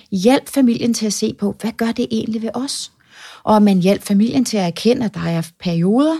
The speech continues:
når den psykiske sygdom er aktiv, hvor det er rigtig svært at opretholde hverdagens funktioner, og hvor det er okay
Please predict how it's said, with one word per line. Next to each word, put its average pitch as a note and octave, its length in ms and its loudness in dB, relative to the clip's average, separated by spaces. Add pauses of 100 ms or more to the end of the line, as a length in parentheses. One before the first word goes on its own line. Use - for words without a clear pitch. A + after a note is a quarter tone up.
når F#3 100 -2
den F3 120 -4
psykiske F#3 420 -8
sygdom G#3 320 -4
er E3+ 200 -6
aktiv, - 420 -8 (460)
hvor B3 100 2
det B3+ 120 2
er B3 140 -2
rigtig A3+ 240 -2
svært F#3+ 220 -2
at - 100 -4
opretholde F#3 720 -2
hverdagens E3+ 580 -4
funktioner, F#3 500 -8 (480)
og G#3+ 60 -4
hvor A3 100 4
det A3+ 120 2
er A3+ 120 2
okay B3+ 460 2